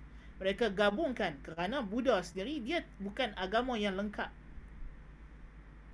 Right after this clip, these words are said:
Buddha, ajaran dia hanya fokus kepada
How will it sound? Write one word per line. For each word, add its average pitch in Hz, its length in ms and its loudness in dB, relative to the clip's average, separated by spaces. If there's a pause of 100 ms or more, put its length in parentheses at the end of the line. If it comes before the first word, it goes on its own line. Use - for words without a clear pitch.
(760)
Buddha, 320 480 4
ajaran 208 400 4
dia 302 240 2
hanya 214 240 0
fokus 240 480 -2
kepada 202 480 -2